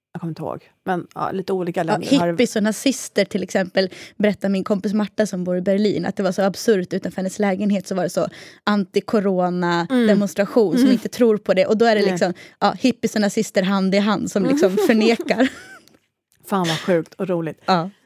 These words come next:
Speaker 1: Nej, men jag menar, jag tror att den, de rösterna hörs jättemycket och det är klart man blir provocerad. <clears throat> Men jag upp-, alltså jag tror att folk bara har en inre längtan efter att sluta ha valmöjligheter.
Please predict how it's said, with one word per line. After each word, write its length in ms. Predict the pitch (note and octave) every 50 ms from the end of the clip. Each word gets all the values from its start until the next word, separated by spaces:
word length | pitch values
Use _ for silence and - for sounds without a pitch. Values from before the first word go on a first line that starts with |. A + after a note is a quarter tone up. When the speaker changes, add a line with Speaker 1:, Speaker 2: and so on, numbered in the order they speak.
| _
Speaker 1:
Nej, 140 | - D4 D4 D4
men 20 | C#4+
jag 60 | C#4+
menar, 240 | C#4 C4+ C4 B3+ -
jag 140 | - C4+ B3
tror 140 | - C#4+ B3+
att 160 | A#3 - - -
den, 340 | - G#3 G#3 C#4 C4 B3 G#3 -
de 320 | - A#3 G#3 C#4 C#4 C4
rösterna 360 | B3 B3 - - - A3 G#3 G3+
hörs 200 | G#3 G3+ F#3+ G#3+
jättemycket 500 | G3 - F#3+ F#3 F3 - - A3+ A3+ -
och 100 | A3 G#3
det 60 | G3+
är 20 |
klart 240 | G3 - G3+ F#3 -
man 120 | G3 F#3+
blir 60 | F#3+ F3+
provocerad. 720 | G#3+ G#3 G#3 - - - D4 D4 D4 C#4+ C#4 C4+ C4 B3+ _ _ -
<clears throat> 800 | - D#4+ C#4+ G#3 - _ _ _ _ _ _ _ _ _ - -
Men 280 | G3+ G3+ G3 F#3+ E3+
jag 380 | E3 G#3+ A#3+ C#4+ C#4+ D4 D4+ - -
upp-, 280 | B3+ F3+ _ _ _ -
alltså 180 | - G#3 - G3
jag 340 | F#3+ D#3+ E3 G3+ B3+ C4 -
tror 100 | - F3
att 100 | E3 -
folk 360 | - - F#3 E3+ F#3 - -
bara 200 | F#3 D#3+ C#3+ - _ _
har 200 | - - F#3 F3
en 80 | E3+ E3 _ _ -
inre 600 | B3 A3+ A3 G#3 G3 F#3+ F#3 F3 D#3+ D#3 D3+ - _
längtan 920 | - E3+ F3+ G#3 A3+ F3+ E3 D#3+ D3+ _ _ - - F#3 - D3 - - - _ _ _ _ _ _ _ _ _ _ _ _ _ -
efter 260 | F#3 F3 - - - E3+
att 140 | C#3+ -
sluta 920 | - - - - - - A3 A3 A#3+ G3+ F3 E3 - _ _ _ - D#3+ F3 F3
ha 200 | D#3 E3 E3+ E3
valmöjligheter. 1040 | E3 F#3 E3+ E3 D#3 D#3 D#3 D#3+ - E3 D#3+ G3+ G3+ F#3+ _ - C4 C#4 D#4 F4+